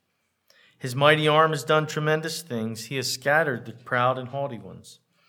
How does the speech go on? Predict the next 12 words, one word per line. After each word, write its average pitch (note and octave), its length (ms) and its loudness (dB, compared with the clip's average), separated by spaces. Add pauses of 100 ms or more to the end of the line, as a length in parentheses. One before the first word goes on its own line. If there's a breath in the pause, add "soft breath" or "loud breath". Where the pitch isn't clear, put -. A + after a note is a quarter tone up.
(160 soft breath)
He D#3 80 0
has D3+ 140 6
brought D#3+ 320 4
down F3+ 240 2
princes F3 460 -2
from D3 180 -6
their D3 120 -4
thrones D3+ 540 -4
and B2+ 100 -12
exalted B2 520 -8
the B2+ 100 -12
humble. F#2+ 400 -16